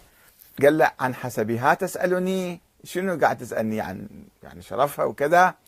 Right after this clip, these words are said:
قال علي: "قد أعلم ما حسبها،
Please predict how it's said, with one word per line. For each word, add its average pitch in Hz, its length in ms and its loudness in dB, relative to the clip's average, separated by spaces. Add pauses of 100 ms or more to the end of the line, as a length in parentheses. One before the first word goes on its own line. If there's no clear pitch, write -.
(460)
قال 185 520 10 (580)
علي: 156 600 -2 (800)
"قد 143 200 4 (120)
أعلم 147 440 2
ما 135 300 -2 (100)
حسبها، - 640 -6